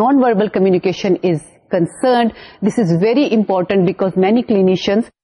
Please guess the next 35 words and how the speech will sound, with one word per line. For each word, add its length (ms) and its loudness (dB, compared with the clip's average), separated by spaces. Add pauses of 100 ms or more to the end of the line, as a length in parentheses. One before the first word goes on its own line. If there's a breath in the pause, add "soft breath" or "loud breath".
(120)
and 220 2
many 220 2
people 420 0 (400 loud breath)
actually 420 0 (260)
do 100 2
not 240 -2
pay 80 2 (140)
much 120 -6
attention 440 -2
to 180 -2
that. 260 -4 (480)
And 380 0
in 80 2
that 320 0
way, 80 0 (400)
half 240 -2
of 80 -16
the 100 -2
communication 800 0 (240 loud breath)
and 160 0
the 160 2
understanding 580 0
relevant 420 0
to 180 0
that 220 -2
is 60 -12 (120)
lost. 360 -6 (640)
So 220 0
it 100 0
is 60 -4
particularly 760 0
important 580 0 (340 loud breath)
for 120 0
a 100 0
clinician 640 0